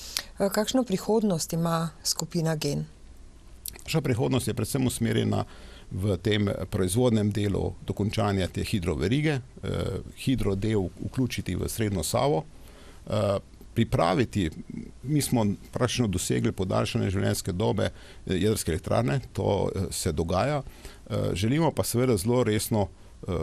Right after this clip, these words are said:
Speaker 2: odločanje v Sloveniji glede dolgoročne uporabe jedrske in drugega bloka, seveda s partnerji, eh, sosednjih držav in pa znotraj Slovenije. Eh, in pa želimo seveda, da bi, eh, trgovanje in prodaja usmerjali na tista področja, kjer so pozitivni učinki,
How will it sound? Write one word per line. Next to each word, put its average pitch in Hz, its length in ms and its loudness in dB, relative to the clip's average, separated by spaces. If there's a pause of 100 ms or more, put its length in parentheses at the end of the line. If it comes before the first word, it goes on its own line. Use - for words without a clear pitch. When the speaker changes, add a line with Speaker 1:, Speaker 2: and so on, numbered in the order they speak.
(120)
Speaker 2:
odločanje 107 540 2
v 95 60 4
Sloveniji 98 520 2
glede 92 460 2
dolgoročne 92 480 0
uporabe 92 380 0
jedrske 104 480 0
in 90 160 0
drugega 90 380 0
bloka, 107 400 0
seveda 98 340 0
s - 100 -2 (100)
partnerji, 113 500 0
eh, 92 540 -4 (280)
sosednjih 98 400 -2
držav 98 420 0
in 87 140 -2
pa 82 160 -2 (340)
znotraj 95 300 0
Slovenije. 127 460 2
Eh, - 800 -2
in 143 180 0
pa 117 140 4
želimo 113 460 4
seveda, 113 300 2
da 98 200 2
bi, 95 220 0
eh, 90 260 0
trgovanje 110 520 0
in 123 60 2
prodaja 95 440 0
usmerjali 110 420 0
na 92 60 2
tista 117 260 -4
področja, 98 500 -2
kjer 104 200 0
so - 200 0
pozitivni 98 560 0
učinki, 151 420 -2